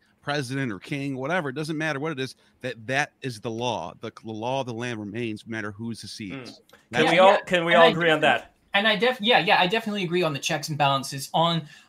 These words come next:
Speaker 3: uh, the, um, government by one elements as much as the government by all elements. There should be checks and balances on,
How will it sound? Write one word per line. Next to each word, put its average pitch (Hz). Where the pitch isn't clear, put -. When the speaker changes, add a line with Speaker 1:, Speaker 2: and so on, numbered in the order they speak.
Speaker 3:
uh, 160
the, 151
um, 131
government 160
by 147
one 147
elements 165
as 151
much 147
as 143
the 160
government 143
by 131
all 156
elements. -
There 190
should 185
be 185
checks 175
and 170
balances 156
on, 156